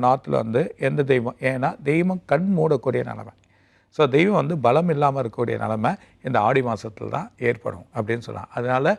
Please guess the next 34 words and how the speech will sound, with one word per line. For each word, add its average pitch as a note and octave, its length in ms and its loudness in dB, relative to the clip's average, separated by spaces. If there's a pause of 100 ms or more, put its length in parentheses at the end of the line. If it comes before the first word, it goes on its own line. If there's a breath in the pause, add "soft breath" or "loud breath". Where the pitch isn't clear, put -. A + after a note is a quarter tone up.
(320 soft breath)
தெய்வம் G#3 380 4
பலம் E3+ 320 2
இல்லைன்னு C#3 400 -2
கிடையாது, G#2 280 -10 (160)
அந்த B2+ 140 -8 (140)
எனர்ஜியோட D#3 560 2
லெவல் C3+ 280 0
வந்து A2 160 -6 (100)
குறையும். G#2+ 340 -2 (320 soft breath)
அந்த D3 180 0 (120)
எனர்ஜியோட A3+ 480 6
லெவல் D3+ 240 6
குறையறதுனால A2+ 460 -4 (100)
தான் D#3 120 0 (360 soft breath)
ஒவ்வொரு G#3+ 380 8 (120)
ஏரியாலும் B2+ 400 0 (180)
ஒவ்வொரு F#3+ 340 4
இடத்துலையும் B2+ 480 0 (300 soft breath)
தெய்வ G3+ 220 6
வழிபாடு B2 520 2
பண்ணி, A2+ 260 -6 (360 soft breath)
அந்த C#3 260 2
தெய்வ G3+ 300 4
வழிபாட்டுக்கு B2+ 480 2
ஏத்த C3 240 -4
மாதிரி, A2 120 -12 (140)
ஏன்னா B2 220 2 (320 soft breath)
இந்த E3 180 2
காஸ்மிக்கோட A3 540 2 (140)
எனர்ஜி F#3 280 0
வந்து D3 220 -2
கொஞ்சம் A#2+ 340 -2
மாற C#3 180 4 (100)
சொல்ல G#2 180 -6